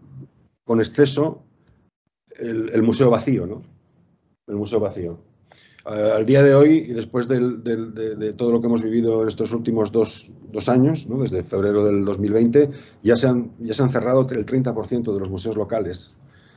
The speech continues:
¿no? A nivel, a nivel mundial, ¿no?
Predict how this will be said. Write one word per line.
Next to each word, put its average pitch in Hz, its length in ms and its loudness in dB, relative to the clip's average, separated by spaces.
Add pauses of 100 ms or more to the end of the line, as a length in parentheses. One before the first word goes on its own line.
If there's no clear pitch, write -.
(100)
¿no? 113 320 -4
A 98 60 -8
nivel, 98 440 -4
a - 60 -10
nivel 101 240 -2
mundial, 101 500 0 (160)
¿no? 107 260 -12